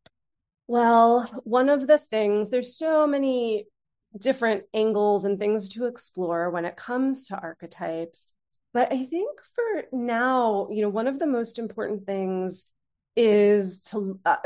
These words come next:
it can be really helpful for coaches to look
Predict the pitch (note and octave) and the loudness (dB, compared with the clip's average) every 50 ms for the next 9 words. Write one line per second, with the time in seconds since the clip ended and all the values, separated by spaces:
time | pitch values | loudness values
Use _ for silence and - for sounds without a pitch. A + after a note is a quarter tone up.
0 | - - - - A#3 A#3 - - - - A#3+ B3 A#3+ A#3+ G#3+ G3 G#3 A3+ C4 C4 | -2 -2 -2 -2 -2 -2 -4 -10 -8 -6 -4 -4 -4 -4 -6 -6 -6 -6 -4 -4
1 | E4 E4 D4+ - - G3 F#3 - - - F#3 F#3 F3+ F3 - F#3+ F3+ F#3 - - | -4 -6 -8 -8 -8 -8 -8 -8 -6 -4 -2 -2 -2 -2 -4 -8 -10 -10 -8 -6
2 | G3 F#3+ F#3 - - F#3 F#3 F#3 F3+ F3+ F3+ F3 F3 E3+ - _ _ _ _ _ | -6 -6 -6 -4 -4 -4 -2 -2 -2 -2 -4 -4 -6 -10 -12 _ _ _ _ _
3 | _ _ _ - - - A3 A3 G#3+ G#3+ G#3 G#3 G3+ G3+ G3+ - _ G3 G3 G3 | _ _ _ -12 -8 -6 -2 -2 0 0 0 2 0 0 -2 -4 _ -8 -6 -2
4 | G3+ G#3+ A3+ B3 B3 - | 0 0 0 -2 -4 -10